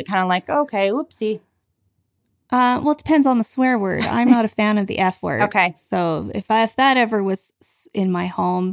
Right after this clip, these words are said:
Speaker 2: that would be another story. But that's just because that's our family, and we don't, we don't want that in our home.
Speaker 1: Yeah.
Speaker 2: You know what I'm
Speaker 1: Yeah,
Speaker 2: saying?
Speaker 1: yeah.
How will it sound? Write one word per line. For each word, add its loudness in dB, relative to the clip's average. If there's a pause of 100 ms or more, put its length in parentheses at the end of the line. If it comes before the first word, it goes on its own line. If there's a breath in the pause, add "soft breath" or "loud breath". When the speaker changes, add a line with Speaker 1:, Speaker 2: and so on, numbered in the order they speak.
Speaker 2:
that -4
would -6
be -6
another -8
story. -6
But -20
that's 0
just -4 (120)
because -4
that's -4 (340 loud breath)
our 2
family, -2
and -4
we -2
don't, -4 (540 soft breath)
we 2
don't 0
want -4
that -10
in -8
our -6
home. -6
Speaker 1:
Yeah. 2
Speaker 2:
You 4
know 4
what 2
I'm 0
Speaker 1:
Yeah, 4
Speaker 2:
saying? 4
Speaker 1:
yeah. 2